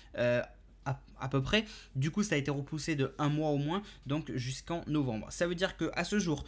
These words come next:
tout ce qui était dit, euh, ou, à, ou au, au moins l'annonce du MacBook Pro, euh, seize pouces, eh bien, euh, c'était seulement des rumeurs. Malheureusement, on peut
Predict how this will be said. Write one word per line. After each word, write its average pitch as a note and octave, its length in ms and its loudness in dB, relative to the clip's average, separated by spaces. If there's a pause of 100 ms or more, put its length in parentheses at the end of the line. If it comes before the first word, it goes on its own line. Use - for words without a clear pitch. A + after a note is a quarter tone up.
(280)
tout B3+ 160 8
ce - 140 6
qui G#3+ 180 2
était G3 220 4
dit, D3+ 300 2 (300)
euh, C3+ 260 2
ou, D#3+ 140 4
à, D#3 220 2
ou D#3+ 220 4
au, E3+ 160 0
au F#3 80 4
moins G3 260 4
l'annonce F3 480 2
du D3 120 -2
MacBook D3+ 420 0
Pro, F#3+ 320 2 (280)
euh, A#2+ 680 2
seize C#3 240 -6
pouces, A3 380 0
eh D3+ 80 2
bien, D3+ 360 -2
euh, G#2+ 80 -6
c'était C#3+ 400 -2 (280)
seulement C#3+ 420 2
des B2 160 4
rumeurs. D#3 400 0 (240)
Malheureusement, A#3 580 2
on E3 60 -2
peut F3+ 180 -2